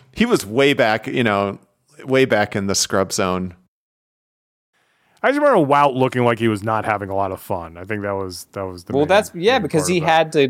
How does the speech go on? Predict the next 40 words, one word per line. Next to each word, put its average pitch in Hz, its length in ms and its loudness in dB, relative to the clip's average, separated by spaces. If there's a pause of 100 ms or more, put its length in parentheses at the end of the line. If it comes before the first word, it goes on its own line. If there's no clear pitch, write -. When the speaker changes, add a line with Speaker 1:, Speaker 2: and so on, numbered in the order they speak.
Speaker 3:
he, 139 320 2 (280)
he, 160 240 0
like, 160 300 2 (120)
rode 127 440 2
out 147 160 4
of 131 100 2
his 120 120 -2
skin 120 640 0 (380)
and 120 160 2
just, 131 280 -2
and 135 180 0
he 135 80 2
couldn't 156 440 -2
get, 131 260 2
he 123 80 -4
couldn't 156 280 -2
close 131 340 2
that 104 240 0
gap. 107 360 0
I 101 80 -2
remember, 104 320 0
right? 107 160 4
He 107 60 0
just, 113 200 -4
like, 107 180 2
reached 117 260 -2
a - 40 -8
certain 107 240 -4
point 117 420 0 (400)
and 110 80 -2
he 117 60 0
couldn't 127 360 0
close 120 320 2
it 107 80 -6
down 101 240 2
anymore. 90 480 -6
He 98 100 -4
was 98 200 -2
last, 82 420 -2
so, 85 400 0